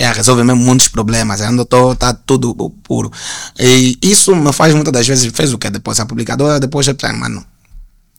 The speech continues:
ah, eu já, já nem estava na publicadora quando fui na executiva. Estar não estava diretamente, não saí.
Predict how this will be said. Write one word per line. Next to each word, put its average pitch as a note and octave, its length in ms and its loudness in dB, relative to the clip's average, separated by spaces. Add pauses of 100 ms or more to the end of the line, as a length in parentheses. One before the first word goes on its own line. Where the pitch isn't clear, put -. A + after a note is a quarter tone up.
(240)
ah, A#2+ 240 2
eu C3 60 4
já, E3 140 2 (200)
já D3+ 180 4
nem G3+ 160 4
estava F3 320 4
na C#3 100 2
publicadora B2+ 300 0
quando D3+ 80 0
fui C#3 120 0
na C3+ 80 2
executiva. A#2+ 500 -4
Estar D#3+ 600 0
não F3 100 0
estava D#3 340 2
diretamente, C3 640 -2
não D#3 200 0
saí. B2 400 -2